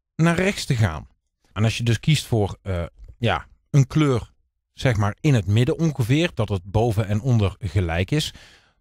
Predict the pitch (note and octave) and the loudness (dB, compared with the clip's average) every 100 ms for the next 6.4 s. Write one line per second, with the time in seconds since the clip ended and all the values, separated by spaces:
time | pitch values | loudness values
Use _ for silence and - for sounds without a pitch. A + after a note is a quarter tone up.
0 | _ - B2 A#2 B2 A2+ - C3+ B2 - | _ 0 2 2 2 0 0 2 0 -2
1 | A#2 A2 - A#2+ A2+ G2 G2+ G2 G#2 F#2 | -2 -2 0 -2 0 -2 0 -2 -2 -2
2 | F#2 G#2 D#3+ - _ _ C3+ B2+ - A#2 | 0 0 -2 -6 _ _ 0 0 0 -2
3 | G#2 G#2+ - - A2+ G#2 A#2 G2+ A#2+ A2+ | 0 -2 -2 -4 -2 2 2 2 0 0
4 | F2+ - - _ _ - B2+ A#2+ G#2 A2+ | -2 -10 -16 _ _ -4 2 2 2 2
5 | F#2+ G#2+ A#2 A2 G#2 G2+ F#2+ F#2+ F2+ G2+ | 0 0 2 2 2 0 -2 -2 0 -2
6 | - D3 - - | 0 -2 -2 -6